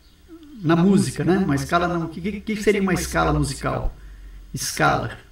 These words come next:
seria um conjunto de notas, onde você vai tocar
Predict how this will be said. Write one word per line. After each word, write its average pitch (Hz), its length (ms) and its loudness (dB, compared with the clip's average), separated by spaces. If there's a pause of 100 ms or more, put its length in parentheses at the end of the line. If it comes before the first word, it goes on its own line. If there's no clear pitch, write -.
seria 156 560 -2
um 156 280 -2
conjunto 185 440 0
de 226 120 -4
notas, 233 680 -4 (800)
onde 165 160 4
você 165 220 -4
vai 160 100 0
tocar 151 540 -2